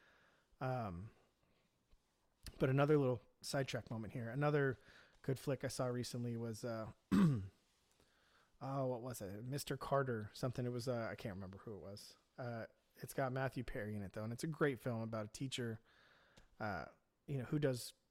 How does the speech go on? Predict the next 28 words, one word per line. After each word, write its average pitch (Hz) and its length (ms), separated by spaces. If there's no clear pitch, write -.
great 127 240
things 104 300
in 107 40
the 110 60
world, 110 220
and 151 100
it's 160 100
based - 300
on 101 100
a 95 40
true 95 200
story. 98 400
Um, 123 520
so 147 200
this, 170 220
this 156 220
podcast, 123 600
The 117 80
Substitute 127 560
Teaching, 123 320
it's 127 180
not, 120 240
it's 135 200
not 175 200
for 151 140
fame 139 300
or 135 60
money. 123 440